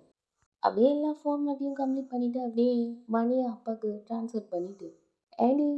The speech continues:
ஹீரோவையும் ஹீரோயினையும் ஹீரோட வீட்டுக்கு கூட்டிட்டு போவ. ஓகேம்மா, இதுதான்மா நீ இனி வாழ போற வீடு. ஆ, நீ கொஞ்சம் ஃபாஸ்டா எனக்கு அப்படியே ஒரு கிராண்ட் சைல்டை பத்தி தந்தீங்கன்னா நல்லா இருக்கும். அப்படியே நைட்டாக நீங்க எதிர்பார்த்த சீன் வர.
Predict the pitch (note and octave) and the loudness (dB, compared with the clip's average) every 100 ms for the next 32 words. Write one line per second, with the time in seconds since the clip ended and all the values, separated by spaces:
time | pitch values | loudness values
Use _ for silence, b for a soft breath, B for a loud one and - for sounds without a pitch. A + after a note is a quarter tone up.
0 | C#4 - C#4 C#4 C4+ B3 C4 C4 A#3+ A#3+ | -4 2 4 6 6 4 2 4 4 6
1 | A#3 A3+ A#3+ A3+ D#4 D4+ C4 G#3 F#3+ F3+ | 4 0 0 0 4 6 6 4 2 0
2 | E3 G3 G3 F#3+ F#3 D#3+ - _ _ _ | 0 0 0 2 2 2 -4 _ _ _
3 | - A3+ A#3+ G3+ G#3+ - - F#3+ G#3+ D4 | 0 4 4 2 -4 -16 -2 0 2 0
4 | D4 C4+ B3 A3+ A3+ A3 G3 G3+ G3 - | 0 0 0 0 0 -2 -2 -4 -8 -8
5 | D#3+ C#3+ E3 - _ _ _ _ _ _ | -12 -12 -16 -20 _ _ _ _ _ _
6 | - F3+ F3+ F3+ F#3 - - _ _ _ | 0 2 2 0 -2 -8 -16 _ _ _
7 | _ - F3 E3+ F3 F3+ F3+ F3+ G3 D4 | _ -2 0 0 2 2 2 -2 -4 -4
8 | - D#4 D4 C#4 C4 B3 B3+ B3 A#3+ A#3 | 0 2 2 2 2 4 6 6 6 4
9 | A3+ B3 B3 A#3+ A#3+ G#3+ G3 F#3+ F3+ F3+ | 4 2 2 0 -2 -2 -4 -8 -4 -2
10 | E3+ E3+ F#3 F#4+ D#4+ A#3+ E3+ - - _ | 0 0 0 2 2 0 -2 -8 -20 _
11 | _ _ B3 C#4 D#4+ D#4+ D#4 E4 D#4+ C#4 | _ _ 4 6 4 4 2 0 -2 -4
12 | C4+ C4+ C4 B3 A3+ A#3 G#3+ G#3 G#3+ G#3 | -2 0 2 2 2 2 -2 -2 -2 0
13 | G#3 F#3+ F#3+ | -2 -4 -8